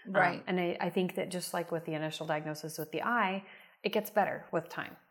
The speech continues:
Speaker 1: And, and, like,
Speaker 2: Yes.
Speaker 1: it can, it can get better with time. I don't, maybe it doesn't for everybody, but I think it can. Um, just as you kind of get more in the groove of,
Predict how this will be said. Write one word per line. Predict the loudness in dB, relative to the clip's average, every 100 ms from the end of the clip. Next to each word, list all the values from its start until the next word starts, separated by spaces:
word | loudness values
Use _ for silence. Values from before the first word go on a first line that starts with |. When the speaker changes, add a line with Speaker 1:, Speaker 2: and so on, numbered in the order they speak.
| _
Speaker 1:
And, | -6
and, | 0 6
like, | 6 6
Speaker 2:
Yes. | 2
Speaker 1:
it | 0
can, | 0 -2 -6
it | -8
can | -2 0 0
get | 0
better | 0 -2
with | -4
time. | -6 -6
I | -2
don't, | -2 -2
maybe | -2 -2 0
it |
doesn't | -4 -6 -6
for | -4
everybody, | -2 -2 -2 -4 -2
but | 0
I | 0
think | -2 -4
it | -4
can. | -8 -12 -14 -20 -20 -20 -14 -4
Um, | -4 -4 -8 -16 _ _ -6
just | -4 0
as | -2 0
you | 0 0 -4 -8 _ _ -4
kind | -2
of | -2
get | -2
more | 0 0 0
in | 0 -2
the | 0
groove | 2 2 0 -2
of, | -4 -4